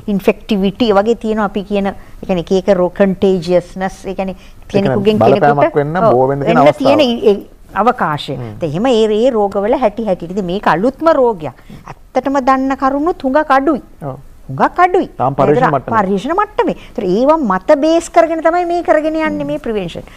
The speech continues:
Speaker 1: දැන් ඒතර එතනක් තියෙනවා පොඩි. ඒ කියන්නේ අපි බය කරන්න හදන්නේ නැහැ කවුරුවත්. දැන් මේකට අපි ඇත්තටම කිව්වේ දැන් මම දකින්නේ සමහර අය නිකන් තේරුමක් නැති පැනික්. එහෙම නැත්නම්
Speaker 2: ඔව්.
Speaker 1: නිකන් කල්-, අම-, අනවශ්‍ය බියක්. එහෙම නෙමෙයි.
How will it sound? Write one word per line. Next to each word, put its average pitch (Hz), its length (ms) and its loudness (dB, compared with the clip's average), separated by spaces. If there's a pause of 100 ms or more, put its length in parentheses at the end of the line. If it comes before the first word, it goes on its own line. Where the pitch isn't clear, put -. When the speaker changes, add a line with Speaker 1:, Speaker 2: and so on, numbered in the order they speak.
(100)
Speaker 1:
දැන් 208 120 -2
ඒතර 262 180 0
එතනක් 320 520 0 (100)
තියෙනවා 381 340 2
පොඩි. 320 320 -2
ඒ - 160 -10
කියන්නේ 180 300 -8 (240)
අපි 285 180 -4
බය 196 300 2
කරන්න 349 380 0
හදන්නේ 330 400 0
නැහැ 330 160 0
කවුරුවත්. 202 440 0
දැන් 170 140 -2
මේකට 190 260 -4
අපි - 540 -6
ඇත්තටම 311 520 -2
කිව්වේ 330 200 0
දැන් 262 140 0 (240)
මම 220 260 -2
දකින්නේ 320 380 -2
සමහර 311 260 0
අය 349 140 2
නිකන් 208 420 -6 (160)
තේරුමක් 269 520 -2
නැති 349 240 -2 (100)
පැනික්. 294 420 0
එහෙම 214 240 -6
නැත්නම් 226 240 -2
Speaker 2:
ඔව්. - 160 -4 (180)
Speaker 1:
නිකන් 240 200 0
කල්-, 233 260 0 (100)
අම-, 208 280 -4 (460)
අනවශ්‍ය 320 520 2
බියක්. 139 320 -8 (320)
එහෙම 277 260 -6 (120)
නෙමෙයි. 339 320 2